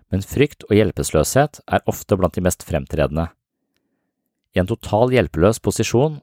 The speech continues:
søker mennesket automatisk en beskytter i en febrilsk søken etter sikkerhet. I etterkant av voldsepisoder eller trakassering i et parforhold er det ofte slik at det er overgriperen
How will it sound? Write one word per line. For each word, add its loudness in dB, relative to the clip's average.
søker 0
mennesket 0
automatisk 0
en -4
beskytter -2
i 0
en -4
febrilsk 0
søken 0
etter -4
sikkerhet. -4
I -2
etterkant 0
av 2
voldsepisoder 0
eller -2
trakassering 0
i -2
et -2
parforhold 0
er 0
det 4
ofte -2
slik 0
at -2
det 2
er 0
overgriperen 0